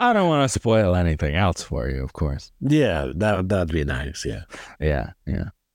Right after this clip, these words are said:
Speaker 1: 'Cause you're gonna make up a reason to, you were, I don't think you were gonna, like, watch these anyway, but yeah.
Speaker 2: All right.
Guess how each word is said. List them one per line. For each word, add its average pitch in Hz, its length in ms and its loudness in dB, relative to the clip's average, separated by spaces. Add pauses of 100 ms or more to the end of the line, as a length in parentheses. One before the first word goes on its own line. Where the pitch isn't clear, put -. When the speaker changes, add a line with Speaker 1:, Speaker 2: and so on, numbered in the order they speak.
(400)
Speaker 1:
'Cause 73 120 2
you're 67 160 0
gonna 57 300 -2
make 76 300 0
up 76 160 0
a 76 80 2
reason 73 560 0
to, 78 280 -2
you 98 200 2
were, 80 120 2 (140)
I - 120 0
don't 85 160 4
think 78 100 2
you 76 80 2
were 85 100 4
gonna, 80 240 2
like, 69 180 0 (280)
watch 82 320 -2
these 85 180 2
anyway, 85 480 2
but 87 140 0 (180)
yeah. 67 220 -4 (1500)
Speaker 2:
All 139 360 2
right. 101 380 4